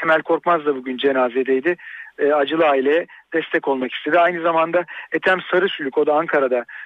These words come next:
vurulmuştu. Onun akrabaları da bugün buradaydı aileye destek olmak için.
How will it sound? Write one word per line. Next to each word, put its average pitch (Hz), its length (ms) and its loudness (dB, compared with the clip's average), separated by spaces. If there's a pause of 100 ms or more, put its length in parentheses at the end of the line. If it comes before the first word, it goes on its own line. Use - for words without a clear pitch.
(160)
vurulmuştu. 151 720 -2 (280)
Onun 180 200 2
akrabaları 139 640 2
da 151 140 0
bugün 147 260 -4
buradaydı 131 360 2
aileye 135 480 2
destek 151 380 -2
olmak 143 240 -2
için. - 240 -12